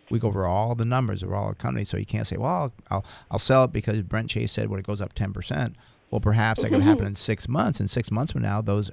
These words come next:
Speaker 1: earnings or the, the funds from operations could increase as well. So maybe the target price was then up twelve dollars. So you gotta watch
Speaker 2: Mm-hmm.
Speaker 1: it closely. But right now, it, it's a hold with about a ten percent, ten dollar gain on it. All righty?
Speaker 2: Okay. Sounds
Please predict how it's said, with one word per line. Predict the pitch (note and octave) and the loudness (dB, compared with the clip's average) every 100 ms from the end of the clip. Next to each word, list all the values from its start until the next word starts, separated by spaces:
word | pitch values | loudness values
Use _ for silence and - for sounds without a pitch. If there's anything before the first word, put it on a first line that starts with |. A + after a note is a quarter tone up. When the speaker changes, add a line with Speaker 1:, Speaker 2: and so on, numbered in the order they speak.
| - | -2
Speaker 1:
earnings | A2 G#2+ G2+ - | 0 0 -2 -4
or | F#2+ F#2 | -4 -2
the, | F#2 E2+ - - _ | -2 -4 -10 -20 _
the | F#2 | 0
funds | - G#2+ | 4 2
from | - | 4
operations | F#2+ F#2 G#2+ C#3+ - | 0 2 2 2 0
could | - G2+ | -2 0
increase | G2+ G2 G2 F#2+ | 0 0 0 0
as | F#2 | -2
well. | G#2+ D3 A#2+ | 0 2 2
So | G#2+ | 0
maybe | G2 G#2 | 0 0
the | G2 | -2
target | - G2 F#2+ | -2 -2 -2
price | - G#2 G2+ | -2 -2 -2
was | G2+ | -2
then | F#2+ F#2+ | -2 -2
up | G2+ - - _ - | -4 -6 -18 _ -4
twelve | A2 - | -2 0
dollars. | C2+ G#1 - - _ | -2 -4 -16 -20 _
So | _ G2+ | _ -2
you | |
gotta | G2+ G2 | 0 0
watch | A2 A2+ | 0 -2
Speaker 2:
Mm-hmm. | G#2+ | -4
Speaker 1:
it | |
closely. | - C3 B2+ | -4 -4 -4
But | G2 | -4
right | G2+ B2+ | -4 -2
now, | A#2+ A#2+ C3 - - | -2 -2 -4 -6 -8
it, | G#2 - | -6 -6
it's | G2 | -8
a | F#2 | -6
hold | A2+ A#2 A#2+ | -2 0 0
with | G#2 | -2
about | F#2+ F#2 | -4 -4
a | |
ten | - G2+ | -4 -4
percent, | G2+ - - - - | -4 -8 -16 -10 0
ten | A2 | 0
dollar | A2+ G#2+ G#2 | 2 0 -2
gain | G2+ F#2 | -6 -6
on | E2+ | -12
it. | F#2 _ _ _ - | -20 _ _ _ -4
All | |
righty? | B2 D3+ E4+ | 0 0 -2
Speaker 2:
Okay. | - - _ _ _ _ _ - | -6 -12 _ _ _ _ _ -6
Sounds | F3 E3 | -4 -4